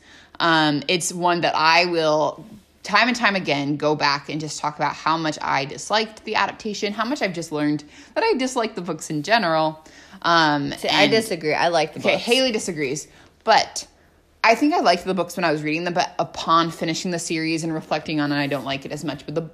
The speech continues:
Speaker 1: movies especially just were so bad. Um, it's Divergent by Veronica Roth. Um, I really loved the first book. I remember I read it on our camping trip with our dad. I was on the beach and I was like, "Wow, this book is so interesting. This is so good."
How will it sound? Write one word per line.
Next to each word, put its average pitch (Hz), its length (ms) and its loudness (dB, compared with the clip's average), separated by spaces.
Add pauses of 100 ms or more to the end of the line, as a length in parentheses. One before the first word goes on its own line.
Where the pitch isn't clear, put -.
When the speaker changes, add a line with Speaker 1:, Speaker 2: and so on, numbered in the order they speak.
(100)
Speaker 1:
movies 240 500 -2
especially 147 680 -2
just 151 280 -8 (380)
were 170 100 -2
so 202 240 2
bad. 156 360 6 (420)
Um, 156 440 4
it's 170 260 0 (120)
Divergent 165 640 0
by 170 160 4
Veronica 151 420 2
Roth. 202 400 4 (400)
Um, 139 440 2 (100)
I 214 100 6
really 262 300 0
loved 165 380 2
the 160 100 -4
first 151 280 -8
book. 156 120 -4
I 151 100 4
remember 151 260 0
I 147 80 2
read 170 200 4
it 226 120 4
on 156 160 0
our 143 100 -2
camping 165 360 -6
trip 156 180 -12
with 151 100 -8
our 135 120 -4
dad. 190 380 4
I 151 140 2
was 151 140 0
on 139 120 -2
the 147 60 -2
beach 220 320 -8
and 151 140 -8
I 143 80 -2
was 151 100 -4
like, 165 180 -12
"Wow, 208 160 -8
this 226 200 0
book 220 180 -10
is 190 100 -8
so 180 200 -4
interesting. 226 420 -4
This 170 180 -8
is 170 100 -10
so 160 200 -2
good." 214 480 -4